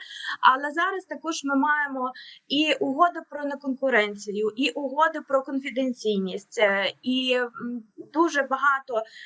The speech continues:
е, додаткових умов при працевлаштуванні. І в даному випадку ми говоримо все-таки про письмове закріплення і письмове чітке уточнення в тексті трудового договору.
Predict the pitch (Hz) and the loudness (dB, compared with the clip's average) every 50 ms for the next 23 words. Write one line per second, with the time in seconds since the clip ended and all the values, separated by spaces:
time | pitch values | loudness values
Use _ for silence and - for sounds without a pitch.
0 | - - - 247 233 233 233 220 254 262 269 311 311 _ - 330 294 269 277 277 | -10 -2 2 4 4 4 4 2 2 2 2 -2 -8 _ 0 2 2 2 2 -2
1 | - _ - 311 277 311 381 466 466 - - 311 294 247 - 269 269 269 285 254 | -12 _ -10 -8 -2 4 4 4 4 2 -2 -2 -2 0 0 -2 -2 -2 -2 -2
2 | 269 277 269 - - 277 240 254 226 214 214 220 220 214 208 - - 269 277 277 | -2 -2 -2 -2 -4 -2 2 4 4 4 4 0 -6 -10 -10 -8 -6 -4 -4 -2
3 | 269 240 302 320 415 427 415 359 339 339 302 262 - 311 330 359 370 - _ - | 2 4 4 4 4 4 0 -2 -2 -2 -4 -4 0 4 4 4 4 0 _ -10
4 | 320 311 320 311 - - - - - - - 262 285 330 320 320 311 311 320 320 | -8 -8 -8 -8 -10 -10 -10 -8 -6 -2 2 2 2 2 2 -2 -2 0 2 2
5 | 311 311 285 285 285 277 277 - 330 294 277 311 269 - - 247 - 294 320 320 | 0 0 0 0 0 0 0 2 0 0 0 0 -8 -10 -10 -4 2 2 2 2
6 | - 302 277 - 277 262 254 240 226 254 277 269 339 339 - - 330 370 370 - | 2 -4 -6 -2 2 2 4 4 2 2 -2 -2 -4 -6 -4 -2 -2 0 4 4
7 | 392 381 381 381 403 - _ - 262 247 - 294 285 - 277 285 320 349 349 381 | 4 4 4 0 0 0 _ -6 -8 -6 -6 -6 -6 -2 2 4 4 4 4 2
8 | 370 - 311 277 - - 302 294 285 - - 262 - 269 277 339 381 370 - 392 | -2 -4 -6 -8 -4 0 2 2 2 0 -2 -8 -4 0 0 0 0 0 -2 -6
9 | 370 320 302 294 269 254 233 262 330 359 - - 277 320 320 - - 285 - 262 | -4 -2 0 2 0 0 -2 -6 -8 -4 2 2 2 2 2 -4 -18 -14 -8 -4
10 | 254 226 247 247 269 277 254 269 240 220 226 220 214 220 208 196 190 190 190 | 0 2 2 4 2 0 -2 -2 -2 0 0 0 0 -2 -4 -4 -4 -6 -6